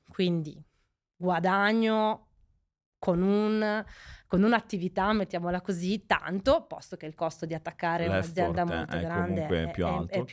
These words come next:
Speaker 2: chiaro,
Speaker 1: alto, quindi qui
Speaker 2: proporzionato,
Speaker 1: c'è un
Speaker 2: chiaramente.
Speaker 1: costo-beneficio da valutare. Dall'altra parte ho tante piccole aziende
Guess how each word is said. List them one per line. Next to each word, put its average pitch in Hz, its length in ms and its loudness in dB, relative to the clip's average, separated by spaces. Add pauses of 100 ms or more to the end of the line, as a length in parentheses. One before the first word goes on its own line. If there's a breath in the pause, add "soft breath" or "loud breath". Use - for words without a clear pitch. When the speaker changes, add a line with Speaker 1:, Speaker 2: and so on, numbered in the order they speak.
Speaker 2:
chiaro, - 80 -6
Speaker 1:
alto, 160 60 -8
quindi 180 100 -2
qui - 80 2
Speaker 2:
proporzionato, 117 480 -2
Speaker 1:
c'è - 160 -8
un 170 60 -6
Speaker 2:
chiaramente. 165 320 -2
Speaker 1:
costo-beneficio 175 540 -4
da 160 80 -6
valutare. 233 640 -4 (420 loud breath)
Dall'altra 170 500 2
parte 247 640 -2
ho 196 260 -2
tante 170 400 -2
piccole 185 400 -6
aziende 190 840 -2